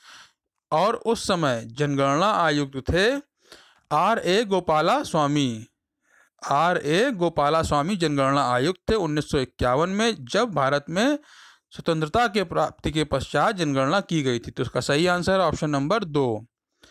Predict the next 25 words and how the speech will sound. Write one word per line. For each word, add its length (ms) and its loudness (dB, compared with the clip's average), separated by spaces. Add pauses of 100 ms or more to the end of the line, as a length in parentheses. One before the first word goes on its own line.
(300)
अगला 200 2
प-, 120 -6
प्रश्न 360 -4
देखते 280 -2
हैं 80 0
दोस्तों, 420 -2 (2250)
भारत 600 -2
में 340 0 (1200)
जनगणना 580 2
का 220 0
विभाजक 640 0
वर्ष 320 0 (120)
क्या 180 2
है? 300 -2 (440)
तो 80 -20
दोस्तों, 520 -2 (500)
विभाजक 420 2
वर्ष 340 -2 (140)
को 100 -2
पहले 280 0
हम 60 0
लोग 140 0
समझ 280 -2
लेते 320 -2
हैं 280 0